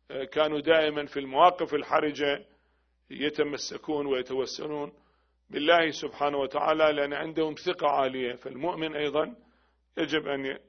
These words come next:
يثق بالله سبحانه وتعالى. قال تعالى: "وكأين من نبي قاتل معه ربيون كثير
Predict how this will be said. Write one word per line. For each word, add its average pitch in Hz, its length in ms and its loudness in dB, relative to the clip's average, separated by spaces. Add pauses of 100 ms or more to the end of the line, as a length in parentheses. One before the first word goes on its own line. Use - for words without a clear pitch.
يثق 151 360 -4
بالله 135 480 2 (360)
سبحانه 143 520 -2
وتعالى. 127 560 -2 (160)
قال 160 260 6
تعالى: 156 340 6
"وكأين 151 560 2
من 139 300 -2
نبي 160 380 0
قاتل 147 560 2
معه 139 440 2
ربيون 139 640 -2
كثير 170 580 -2